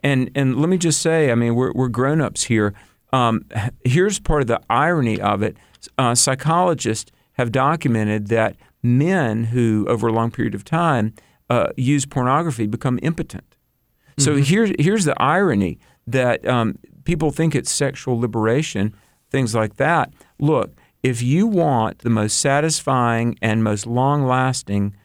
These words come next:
Speaker 1: sex life, all right, heterosexual monogamy. That means a man and a woman for a lifetime.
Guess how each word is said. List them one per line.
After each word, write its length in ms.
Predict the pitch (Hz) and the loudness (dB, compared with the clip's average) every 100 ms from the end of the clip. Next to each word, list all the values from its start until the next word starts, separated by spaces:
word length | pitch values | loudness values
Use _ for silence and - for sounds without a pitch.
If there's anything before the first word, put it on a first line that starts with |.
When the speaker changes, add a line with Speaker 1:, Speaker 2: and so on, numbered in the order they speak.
| _ _ _ | _ _ _
Speaker 1:
sex 420 | - - - - | -2 0 0 -2
life, 480 | 113 98 92 107 - _ _ _ _ _ _ | 0 2 0 -2 -10 _ _ _ _ _ _
all 100 | 127 | 0
right, 200 | 113 - - - | 0 -2 -8 -6
heterosexual 1000 | - 170 185 185 175 - 139 131 135 127 | -2 2 2 2 0 -2 -4 -4 -2 0
monogamy. 760 | 123 123 117 113 110 107 95 - _ _ | 0 -2 -2 0 -2 -2 -6 -8 _ _
That 180 | - 131 | -4 -2
means 340 | - 127 113 110 | 0 2 0 0
a 60 | |
man 340 | 104 110 127 156 | 0 0 0 0
and 100 | 165 | 0
a 40 | |
woman 460 | 143 107 101 104 - _ | 0 0 0 0 -4 _
for 180 | _ 123 | _ -2
a 60 | 113 | 0
lifetime. 800 | 110 117 120 - 107 98 85 | 0 0 -2 -4 -2 -2 -6